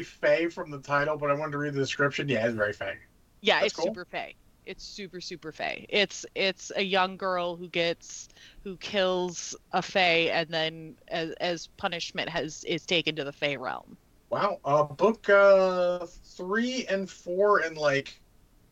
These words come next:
Speaker 1: eight won, uh, awards for, uh, either Best Young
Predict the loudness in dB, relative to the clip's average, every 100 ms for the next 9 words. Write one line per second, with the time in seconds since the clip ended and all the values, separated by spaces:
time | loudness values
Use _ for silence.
0 | -6 -2 -2 -4 _ _ -12 0 2 2
1 | 2 2 4 4 4 4 4 4 0 2
2 | 4 6 4 6 4 2 -2 _ _ -20
3 | -20 -20 -6 0 4 4 6 4 4 2
4 | 0